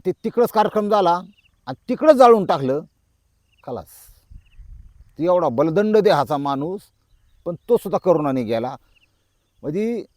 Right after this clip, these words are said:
ज्याने अति केलतं किंवा ज्याने अशा प्रकारची हत्या केलती ना, त्याला कसा न्याय मिळाला, याच्यात मग, म-, विषाणूचा फायदा म-, ही असू शकतो,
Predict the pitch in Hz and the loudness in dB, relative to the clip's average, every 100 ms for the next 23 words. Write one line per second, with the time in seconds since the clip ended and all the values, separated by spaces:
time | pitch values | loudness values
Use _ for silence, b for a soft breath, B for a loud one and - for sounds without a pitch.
0 | _ _ - - 110 156 196 190 175 - | _ _ -20 -16 -2 2 2 2 -2 -2
1 | 233 165 214 139 190 - 180 180 185 190 | -4 2 2 2 -4 0 0 0 -2 -2
2 | 175 160 - 151 165 147 95 - 151 175 | -4 -6 -6 -6 -6 -8 -10 -10 -6 -6
3 | 151 160 143 156 156 _ - 170 175 156 | -4 -6 -4 -6 -6 _ -8 -4 -4 -2
4 | 156 156 151 147 156 _ _ _ - 123 | -2 0 0 0 -2 _ _ _ -12 -8
5 | 131 151 151 147 - _ _ 101 107 101 | -6 -8 -6 -10 -10 _ _ -10 -8 -6
6 | 92 82 80 165 175 160 170 196 151 160 | -8 -10 -8 -6 -4 -4 -2 -4 -2 0
7 | 156 147 120 165 160 165 - 120 170 | 0 -2 -2 -2 -4 -6 -10 -10 -12